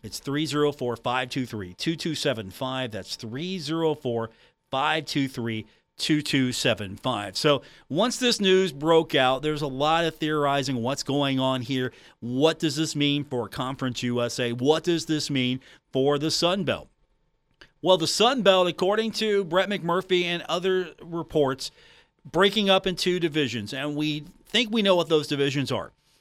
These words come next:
Now, the West is gonna look like this. Arkansas State, Louisiana, U L M, South Alabama, Texas State, Southern Miss,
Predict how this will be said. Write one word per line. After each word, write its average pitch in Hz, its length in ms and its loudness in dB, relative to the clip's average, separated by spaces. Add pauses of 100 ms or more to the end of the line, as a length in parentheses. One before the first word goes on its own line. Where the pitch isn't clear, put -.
(180)
Now, 143 320 0
the 143 120 -2
West 185 440 2
is 233 120 -2
gonna 220 160 0
look 196 200 4
like 170 240 4
this. 107 260 0 (100)
Arkansas 220 520 0
State, 143 440 2 (280)
Louisiana, 143 800 0 (1400)
U 143 260 4
L 196 220 6
M, 120 300 0 (600)
South 202 540 0
Alabama, 151 680 2 (960)
Texas 233 560 0
State, - 720 0 (680)
Southern 202 640 2
Miss, 139 420 0